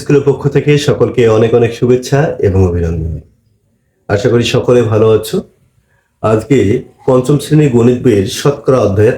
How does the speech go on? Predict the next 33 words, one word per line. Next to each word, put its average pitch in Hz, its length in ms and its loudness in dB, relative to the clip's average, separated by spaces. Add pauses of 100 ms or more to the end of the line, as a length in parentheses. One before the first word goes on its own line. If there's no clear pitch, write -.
আরো 110 180 2
একটি 92 140 -8 (100)
নতুন 101 260 -2
সৃজনশীল 113 480 0
নিয়ে 147 140 2 (360)
আলোচনা 90 400 -4
করব। 85 180 -8 (840)
আমি 120 200 4
সৃজনশীলটি 151 640 0 (400)
লিখে 120 280 0
রেখেছি, 131 340 -4 (320)
এখানে 151 260 0
বলছে 156 160 0 (100)
শ্যামপুর 131 380 0 (100)
গ্রামে 113 300 0 (340)
আঠারোশো 147 500 -2
জন 156 120 4 (120)
লোকের 120 300 -2
মধ্যে 107 200 -2 (100)
বাহান্ন 107 240 -2 (100)
পার্সেন্ট 95 360 -6
মহিলা। 85 240 -6 (760)
অর্থাৎ 131 280 0
একটি 147 220 -2
গ্রাম 123 260 2
হচ্ছে 143 180 -2 (100)
শ্যামপুর, 110 400 0 (400)
সেই 127 300 2
গ্রামে 120 260 2 (140)
মোট 117 160 2 (220)
আঠারোশো 127 400 0 (120)
লোক 95 120 -2 (100)
আছে। 98 180 -2